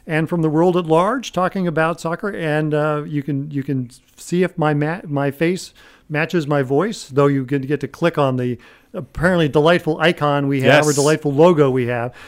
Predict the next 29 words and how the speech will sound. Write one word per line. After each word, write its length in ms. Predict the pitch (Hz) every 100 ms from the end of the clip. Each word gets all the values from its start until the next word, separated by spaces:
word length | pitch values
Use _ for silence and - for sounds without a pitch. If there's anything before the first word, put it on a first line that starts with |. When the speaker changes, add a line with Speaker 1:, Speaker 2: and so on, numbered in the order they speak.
| -
Speaker 1:
So 160 | - 160
it's 120 | 147
no 140 | 156
secret, 460 | 151 175 170 135 127 - _ _
uh, 320 | 156 135 131 135
as 140 | 131
to 80 | -
what 140 | 135
I 60 | 131
look 200 | 127 160
like. 260 | 131 123 113
But, 240 | 165 165
um, 280 | 170 160 151 - -
that's 180 | 185
all 140 | 226 214
coming 300 | 208 196 190
up. 220 | 277 - _
Subscribe 560 | - 170 - 185 185 202
to 60 |
Saint 260 | 190 202 202
Louis, 460 | 196 214 208 - -
uh, 560 | 214 170 170 175 180 208 _ 226 220 170
Post-Dispatch, 680 | - 196 208 185 202 262 -
S 140 | 180
T 140 | - 196
L 100 | 185
today 240 | 170 190
dot 240 | 185 180
com. 380 | - 185 214 247